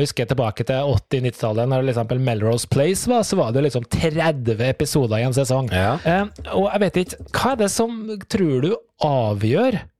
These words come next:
Speaker 1: hvor mange episoder det er i hver sesong? Og så skal jeg i tillegg, jeg, jeg har ikke funnet at det er noe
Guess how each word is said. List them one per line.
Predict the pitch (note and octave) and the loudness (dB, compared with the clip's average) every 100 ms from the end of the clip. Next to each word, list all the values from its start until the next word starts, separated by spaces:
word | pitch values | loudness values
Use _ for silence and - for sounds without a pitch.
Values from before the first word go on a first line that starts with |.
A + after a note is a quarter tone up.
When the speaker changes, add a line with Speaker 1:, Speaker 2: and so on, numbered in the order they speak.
| _ _ _ - | _ _ _ -6
Speaker 1:
hvor | - E3 F#3 | -2 0 0
mange | G#3 F3+ C3+ E3 G3+ - | 0 0 2 0 -2 -4
episoder | F3+ - G3 - - A3 A#2 G2+ A#2+ F#3+ F#3 | -6 -2 -4 -4 -2 0 0 2 0 0 -2
det | C3+ - | -4 -2
er | C3+ C#3+ E3 - | 0 0 -2 -2
i | D3 | 0
hver | C3 C3 C#3 | 0 0 0
sesong? | - D#3+ - C#4+ G3+ - - - - - - - | 0 -2 0 -2 -2 -4 -12 -20 -20 -18 -8 -4
Og | C3+ | 0
så | F#3 | 0
skal | - G#3+ F#3+ | 0 0 0
jeg | G3 F#3 | 0 -2
i | - - | -2 -2
tillegg, | A3+ C#3+ G#2 E3 G3 | 0 0 2 0 -2
jeg, | - _ _ _ - D#3+ D#3 | -8 _ _ _ -4 -4 -4
jeg | - D#3 | -2 -2
har | E3 | -2
ikke | - - | -2 -2
funnet | C#4 C4 C#3+ A#2 F#3+ C4 - - - - - | 0 0 0 2 0 -2 -8 -20 -20 -20 -6
at | F#3+ - | -4 -4
det | - C3+ | -2 2
er | D3+ | 2
noe | F3+ | 2